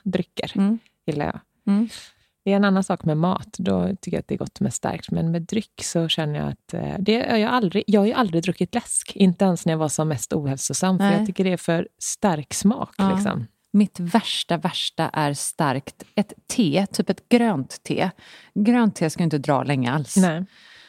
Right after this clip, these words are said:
Speaker 2: Nu kanske jag, finns säkert tesorter nu som ska dra superlänge, men, eh, i all-, i regel inte, skulle jag vilja säga. Och, ehm,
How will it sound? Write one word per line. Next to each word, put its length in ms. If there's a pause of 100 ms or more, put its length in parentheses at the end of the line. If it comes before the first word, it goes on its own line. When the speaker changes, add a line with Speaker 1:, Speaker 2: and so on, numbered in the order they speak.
(260)
Speaker 2:
Nu 100
kanske 260
jag, 220
finns 240
säkert 580
tesorter 480
nu 160
som 220
ska 160
dra 200
superlänge, 640
men, 360 (220)
eh, 340 (380)
i 220 (180)
all-, 340
i 120
regel 420
inte, 380
skulle 260
jag 200 (340)
vilja 360
säga. 340 (100)
Och, 320
ehm, 380